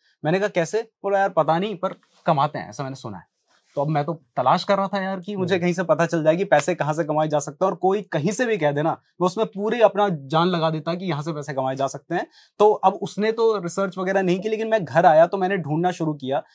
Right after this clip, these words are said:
Speaker 1: कि किस तरीके से हम YouTube से पैसे कमा सकते हैं। तो तब जाके मैंने क्या किया कि एक वीडियो बनाने की सोची। उस वीडियो में क्या था, उस टाइम पे एक रिवर्स ऐप चलता था,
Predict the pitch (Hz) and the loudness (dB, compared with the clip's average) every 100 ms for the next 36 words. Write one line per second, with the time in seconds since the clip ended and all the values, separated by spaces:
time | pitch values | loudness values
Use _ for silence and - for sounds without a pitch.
0 | _ 226 - 233 - 175 160 165 156 170 | _ -12 -8 -8 -2 0 2 0 -4 -2
1 | 175 147 143 156 143 139 131 127 117 107 | 0 0 -2 -4 -4 -4 -4 -6 -8 -10
2 | 92 _ 82 _ _ _ _ _ 202 185 | -14 _ -20 _ _ _ _ _ -2 2
3 | - 220 190 175 185 190 160 156 175 190 | 6 6 6 4 4 0 0 0 -2 -4
4 | - - _ _ - 160 156 143 - - | -10 -20 _ _ 0 0 2 0 0 -2
5 | _ _ 202 226 185 190 196 208 170 151 | _ _ -10 -4 0 0 2 0 2 0
6 | 156 185 170 151 165 175 131 123 220 233 | 2 4 4 2 0 -2 -6 -8 -10 -12
7 | - 170 165 175 175 147 175 226 180 180 | -4 0 2 0 0 0 0 -2 -4 -4
8 | 202 147 143 143 170 156 139 - 101 98 | -4 -2 0 0 0 -2 -6 -8 -10 -12
9 | 92 | -16